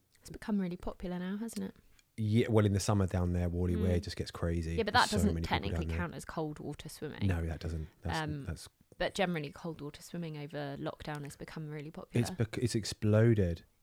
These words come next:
Speaker 2: It's
Speaker 1: You
Speaker 2: really
Speaker 1: are,
Speaker 2: has.
Speaker 1: uh, one of the masses now. It used to be niche.
Speaker 2: I know, I'm not edgy anymore.
Speaker 1: <laughs>
Speaker 2: I've lost the ed-, it's not, not the, it's not the edgy thing to do.
Speaker 1: No,
Speaker 2: It's now
Speaker 1: everyone's doing
Speaker 2: mainstream.
Speaker 1: it. Everyone's doing it.
Speaker 2: Damn, I have to find something else.
Speaker 1: <laughs>
Speaker 2: I have to find something else to keep me, keep my edge up.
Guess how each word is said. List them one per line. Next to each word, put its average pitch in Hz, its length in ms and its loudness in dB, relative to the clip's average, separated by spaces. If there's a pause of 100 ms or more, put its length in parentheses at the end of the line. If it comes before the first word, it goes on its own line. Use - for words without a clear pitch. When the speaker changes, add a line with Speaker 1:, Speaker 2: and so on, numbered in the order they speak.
Speaker 2:
It's 190 220 4
Speaker 1:
You 185 180 -2
Speaker 2:
really 104 300 6
Speaker 1:
are, - 20 2
Speaker 2:
has. 104 240 2
Speaker 1:
uh, 165 320 -6 (120)
one 185 140 -2
of - 100 -8
the 180 60 -6
masses 190 400 -2
now. 180 220 0
It - 60 -6
used 190 200 -6
to 190 60 -12
be 196 100 -2
niche. 254 400 0 (120)
Speaker 2:
I - 140 -10
know, 117 320 2
I'm 107 80 4
not 110 160 2
edgy 113 180 2
anymore. - 420 6
Speaker 1:
<laughs> - 760 -12
Speaker 2:
I've - 80 -2
lost 110 160 0
the 92 100 2
ed-, 98 180 2
it's - 160 -10
not, 107 120 0
not 107 100 0
the, 101 220 2
it's 110 100 2
not 120 100 4
the 107 80 6
edgy 101 160 4
thing 95 180 2
to 95 80 0
do. 107 280 6
Speaker 1:
No, 214 320 -2
Speaker 2:
It's - 100 -2
now 202 100 2
Speaker 1:
everyone's 101 300 8
doing 202 200 6
Speaker 2:
mainstream. - 20 4
Speaker 1:
it. 185 180 0 (380)
Everyone's 247 440 -6
doing 190 220 -4
it. 190 140 -6
Speaker 2:
Damn, 98 540 0
I 92 40 -6
have 95 80 -4
to - 80 -12
find 92 160 2
something 85 240 2
else. 87 300 0 (100)
Speaker 1:
<laughs> - 60 -20
Speaker 2:
I 240 60 -2 (240)
have - 100 -20
to - 80 -10
find 90 180 0
something 90 220 -2
else 90 120 2
to - 60 -12
keep 85 140 -4
me, 90 140 0
keep - 160 -2
my 87 100 0
edge 87 180 0
up. 87 120 -2